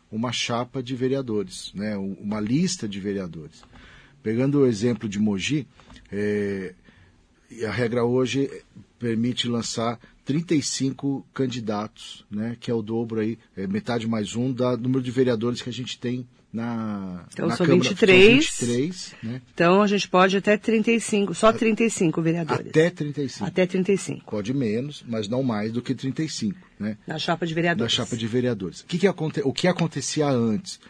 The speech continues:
Speaker 1: Você juntava partidos diferentes, né?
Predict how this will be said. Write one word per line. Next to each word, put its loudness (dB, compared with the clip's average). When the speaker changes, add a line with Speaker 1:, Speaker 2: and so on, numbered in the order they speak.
Speaker 1:
Você -2
juntava -2
partidos 0
diferentes, -2
né? -4